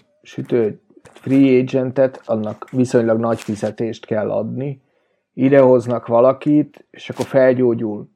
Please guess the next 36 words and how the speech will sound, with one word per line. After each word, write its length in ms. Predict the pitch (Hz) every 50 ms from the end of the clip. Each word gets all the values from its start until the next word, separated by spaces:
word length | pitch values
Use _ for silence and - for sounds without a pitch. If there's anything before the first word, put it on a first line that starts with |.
| _ _
mindenki, 880 | - 107 110 113 123 139 139 143 143 139 139 - 156 151 151 147 147 _ _ _ _ _ _ _ _ _ _ _ _
akkor, 680 | - - 123 - - - 135 127 127 131 127 127 - _ _ _ _ _ _ _ - _ _ _ _ _ _
tehát, 200 | - - 127 110
hogy 100 | - 135
így 140 | 143 147 143
nem, 360 | 147 151 131 117 113 - - _ - - _ _ _ _ _ _ 480
nem 240 | - 143 139 123 120
látom 560 | 110 104 104 - - - 107 104 110 - - _ _ _ _ _ _ _ _ _ -
magam 200 | - 110 107 110
előtt. 320 | 107 110 - 117 - -
Nem, 420 | 123 127 139 160 165 160 170 170 120 156
nem 220 | 175 170 175 170
állnánk 460 | 165 165 160 156 151 143 151 131 -
így 160 | 156 151 143
a 60 | 147 131
bajnokságban, 1000 | 139 139 147 151 151 147 139 - - - 143 139 143 143 139 143 151 151 143 147
meg, 300 | 147 131 123 123 - - _ -
meg 140 | 123 117 113
mit 200 | 123 135 131 -
tudom 320 | - 147 139 139 135 143
én, 100 | 143 143
akkor, 440 | 143 135 135 - 143 139 139 139 _ _ _ _ _ _ _ _ _
akkor 260 | - 123 - - 139 143
lehet, 460 | 156 151 139 127 123 120 123 123 120
de, 400 | 120 123 127 127 123 120 123 - -
de 220 | 127 127 123 123
én 100 | 127 127
most 260 | 131 135 135 127 -
úgy 160 | 139 127 117
tippelem, 560 | - 131 120 - - 131 120 123 120 120 110 -
vagy 180 | 131 127 120 131
úgy 160 | 131 127 123
tippelném, 680 | - 131 113 - - 131 117 117 120 123 123 127 120 120
hogy 140 | 123 120 117
nem 180 | 117 117 123 127
lesz, 420 | 127 123 - _ _ _ _